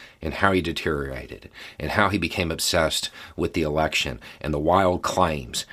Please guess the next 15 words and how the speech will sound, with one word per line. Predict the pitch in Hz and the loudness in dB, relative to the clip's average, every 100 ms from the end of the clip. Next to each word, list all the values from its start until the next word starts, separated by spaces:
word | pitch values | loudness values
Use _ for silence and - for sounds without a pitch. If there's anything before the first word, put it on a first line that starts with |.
| - | -8
that | - 76 | -2 -2
went | 82 78 - | -2 -4 -4
along | 76 73 67 | -4 -4 -6
with | 65 - | -8 -10
it. | - - - _ _ _ _ _ _ _ _ _ _ _ _ _ _ _ _ _ _ _ - - - - - - - - - | -16 -18 -20 _ _ _ _ _ _ _ _ _ _ _ _ _ _ _ _ _ _ _ -20 -20 -20 -20 -20 -20 -18 -20 -6
Since | - 151 175 - | 2 4 4 6
that | 143 135 - | 6 4 2
happened, | - 127 - 73 - - _ _ - | 4 4 4 -6 -8 -20 _ _ -2
the | 101 | 0
former | 90 127 151 135 | 4 6 6 6
president | - 127 117 110 | 6 4 6 2
of | - 120 | 2 2
the | 123 | 4
United | 110 101 90 85 73 | 2 2 0 -2 -2
States | - 101 101 92 - | 2 4 4 2 -2